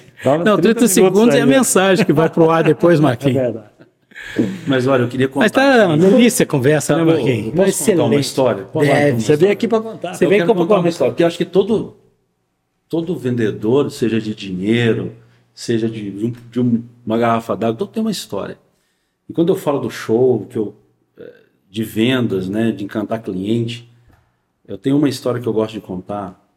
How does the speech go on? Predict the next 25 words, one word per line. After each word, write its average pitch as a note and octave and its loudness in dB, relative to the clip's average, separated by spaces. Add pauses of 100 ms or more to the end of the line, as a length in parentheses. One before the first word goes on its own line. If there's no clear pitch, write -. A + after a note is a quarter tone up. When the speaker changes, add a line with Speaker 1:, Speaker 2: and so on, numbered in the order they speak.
(120)
Speaker 3:
e G2 -12
eu G2+ -10
acho G#2 -8
ela D3+ 0
sensacional. A2+ -8 (1120)
Eu A#2 -2
atendo C#3 0
Varginha C3+ 0
há - -4
dez B2 0
anos. - -16 (360)
Mais F#2 -8
de C3+ -14
dez A#2+ 2
anos A2+ -2
que - -6
eu A2+ -2
atendo A2 -4
Varginha G2+ -6
ali, G#2+ -6
os B2+ -6
clientes A2 -4
da A2+ -4
região. C#3+ -4
E F#3+ -18